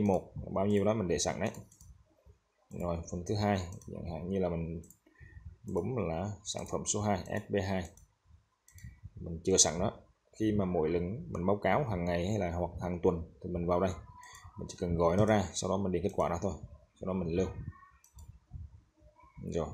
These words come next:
như vậy là mình có hai cái báo cáo nhanh ở đây, hai cái tin nhắn nhanh ở đây. Rồi bây giờ mình sẽ quay trở lại cái phần tin nhắn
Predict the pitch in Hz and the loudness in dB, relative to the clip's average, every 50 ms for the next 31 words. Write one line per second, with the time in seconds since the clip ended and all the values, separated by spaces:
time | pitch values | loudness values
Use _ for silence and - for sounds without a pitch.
0 | - - - 95 95 90 85 82 85 82 80 82 - 73 80 123 139 - - 98 | -8 -8 -6 -4 -2 0 0 0 0 -2 -4 -4 -2 0 0 0 -2 -2 0 0
1 | 95 95 98 95 101 104 120 113 - - 95 95 101 107 107 113 127 127 107 101 | 2 2 2 2 0 0 -2 -2 -4 -6 -4 -2 -2 0 0 0 0 0 0 0
2 | 98 92 82 87 90 85 82 90 101 98 98 101 104 104 104 101 101 98 95 101 | 0 0 0 -2 -2 -2 -4 -4 -4 -4 -2 -2 -2 -2 -2 -2 -2 0 0 0
3 | 110 110 101 95 90 85 85 - - - - - - - - - - - - - | 0 0 0 0 -2 -2 -4 -6 -8 -16 -18 -16 -16 -16 -16 -16 -16 -12 -10 -10
4 | - - - - - - _ _ _ - - - - - - - - - 92 90 | -8 -8 -10 -14 -16 -18 _ _ _ -20 -18 -14 -14 -8 -4 -2 0 2 2 2
5 | 101 101 101 92 87 80 - - - 101 107 104 98 87 87 87 90 107 110 - | 4 4 4 4 2 0 -2 0 2 2 4 4 4 4 4 2 0 0 -4 -6
6 | - _ _ _ _ _ - - - 95 90 90 95 101 98 101 123 | -14 _ _ _ _ _ -10 -6 -2 -2 0 2 2 2 2 2 0